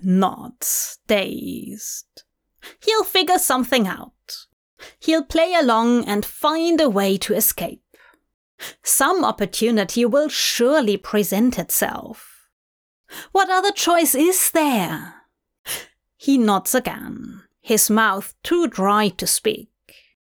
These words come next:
Satisfied with his reaction,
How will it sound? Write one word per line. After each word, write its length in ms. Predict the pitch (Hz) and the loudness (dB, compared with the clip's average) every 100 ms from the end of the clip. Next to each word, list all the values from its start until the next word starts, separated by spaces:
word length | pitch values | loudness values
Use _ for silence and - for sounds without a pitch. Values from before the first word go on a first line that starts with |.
| _ _ _ _ _ _ - - - _ _ - | _ _ _ _ _ _ -18 -18 -20 _ _ -6
Satisfied 960 | - 226 247 - - - 208 202 202 | 0 0 0 -4 -4 -2 0 0 0
with 180 | 208 208 | -4 0
his 260 | 220 208 202 | -2 0 0
reaction, 840 | 196 220 240 - - 226 220 214 | 2 2 0 -6 0 2 2 0